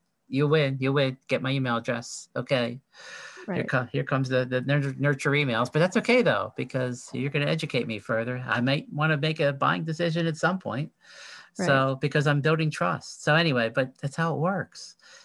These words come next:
Speaker 1: That's how it works. Uh, we all know that, but, um, but yeah, but it, it, you know, you always have to rely on, it's not just the message, but the follow-ups and what's the plan.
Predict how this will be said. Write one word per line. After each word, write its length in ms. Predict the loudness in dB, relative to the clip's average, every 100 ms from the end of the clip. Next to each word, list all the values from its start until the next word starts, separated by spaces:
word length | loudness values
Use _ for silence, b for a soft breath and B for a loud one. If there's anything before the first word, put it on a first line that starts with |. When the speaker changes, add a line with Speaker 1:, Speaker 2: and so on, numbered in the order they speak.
| b b b b
Speaker 1:
That's 120 | _
how 120 | -10 -8
it 40 |
works. 440 | -6 -8 -12 -14 -4
Uh, 300 | -4 -4 -6 -6
we 100 | -2
all 140 | -2 -2
know 120 | -4
that, 280 | -6 -6 -8 -4
but, 180 | -2
um, 360 | -2 -2 -4 -8 _
but 100 | 0
yeah, 220 | 4 4 4
but 140 | 2
it, 200 | 2 -2
it, 100 | -10 -2
you 80 |
know, 100 | 0
you 120 | 2 0
always 240 | -2 -2
have 140 | -4 -2
to 100 | -2
rely 440 | 0 2 2 2
on, 380 | 0 -2 -4 -8
it's 180 | -12 -4
not 160 | -4 -2
just 220 | -4 -2
the 80 | -4
message, 440 | -2 -4 -8 -6
but 220 | -4 -4
the 80 | -4
follow-ups 720 | -4 -2 0 -2 -4 -6 -8
and 120 | -8 -8
what's 180 | -10
the 100 | -10
plan. 480 | -8 -4 -4 -4 -8